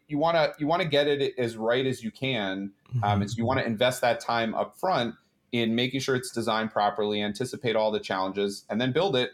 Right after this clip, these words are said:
Speaker 1: and use it for as long as you possibly can. Um, that's, that's how we've, uh, you know, we've done things for a long time. Um, the thing about software, which I think, you know, we discovered,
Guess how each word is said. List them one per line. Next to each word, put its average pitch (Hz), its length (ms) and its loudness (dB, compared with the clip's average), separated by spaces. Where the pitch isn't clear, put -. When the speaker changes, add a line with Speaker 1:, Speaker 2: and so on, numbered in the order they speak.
Speaker 1:
and 120 160 0
use 131 200 2
it - 140 -4
for 110 160 -2
as 104 120 -4
long 110 220 0
as 104 100 -6
you 101 60 -14
possibly 98 380 -4
can. 87 360 -6
Um, 104 340 -2
that's, 180 560 0
that's 147 300 0
how 131 500 2
we've, 110 380 -6
uh, - 60 -6
you 123 120 -6
know, 110 80 -2
we've 104 240 -6
done 123 220 0
things 107 260 -4
for 104 120 -2
a 104 60 2
long 104 260 -2
time. 98 480 -2
Um, 110 380 2
the 131 80 0
thing 214 180 0
about 160 200 0
software, 113 600 2
which 104 160 0
I 107 80 0
think, 117 280 -6
you 110 80 -4
know, 107 60 -2
we 107 120 -2
discovered, 104 720 0